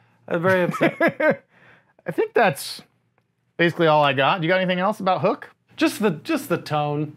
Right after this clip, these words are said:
Speaker 1: <laughs> I, <laughs> I just, that third act really, it does bother me.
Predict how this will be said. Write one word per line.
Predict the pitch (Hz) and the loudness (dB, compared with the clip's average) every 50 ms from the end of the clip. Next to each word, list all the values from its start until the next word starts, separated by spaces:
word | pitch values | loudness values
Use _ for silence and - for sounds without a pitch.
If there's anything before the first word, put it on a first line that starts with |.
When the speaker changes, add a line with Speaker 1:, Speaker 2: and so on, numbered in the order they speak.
| - - | -16 -20
Speaker 1:
<laughs> | - - - 220 208 214 - | -20 -6 -4 -4 -4 -4 -4
I, | - 220 214 226 233 208 - - 233 233 214 - - - 214 214 - - - | -2 -2 0 0 0 -2 -2 -2 -2 -2 -2 -2 -2 -2 -4 -4 -4 -8 -14
<laughs> | _ - | _ -4
I | - 226 202 | -2 -2 0
just, | - 240 196 - - - - - - - | 0 0 -2 -2 -6 -12 -20 -20 -4 0
that | 269 294 269 285 - | 2 2 2 2 2
third | 311 285 262 240 | 2 2 4 4
act | 220 208 202 185 190 185 | 2 2 2 0 0 -2
really, | 196 196 196 190 185 170 156 196 - - | -2 0 0 0 0 -2 -6 -8 -8 -6
it | 208 185 | -6 -2
does | - 226 220 196 151 | 0 2 2 2 0
bother | 151 180 175 170 170 165 160 151 | 0 2 2 2 2 0 -2 -4
me. | 151 151 147 143 | -6 -8 -10 -10